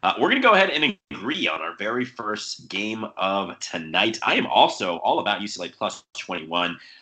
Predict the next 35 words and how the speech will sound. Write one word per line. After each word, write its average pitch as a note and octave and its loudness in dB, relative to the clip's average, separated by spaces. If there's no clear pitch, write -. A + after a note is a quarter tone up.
Uh, D#2 2
this E2 -4
team G#2+ -2
is F2+ -10
playing C3+ 0
much F#2+ 0
better F3 4
football. A2 4
They've - 0
actually G3+ 2
played G3 0
pretty F4 -2
well D3+ 2
on D#3+ 2
the F#2 -4
road D#3 4
of F2 -4
late F2+ -2
as E2+ -8
well. G2 2
They D#2+ -6
went F#2+ -4
and E2+ -6
beaten, F2+ -2
obviously, F2 0
that, D#2 -4
that D#2+ -6
crazy A#2+ 0
game D#2+ -4
against F2 -4
Washington E2 0
State - 0
earlier F#2+ 0
this F2+ -4
season. F#2 -2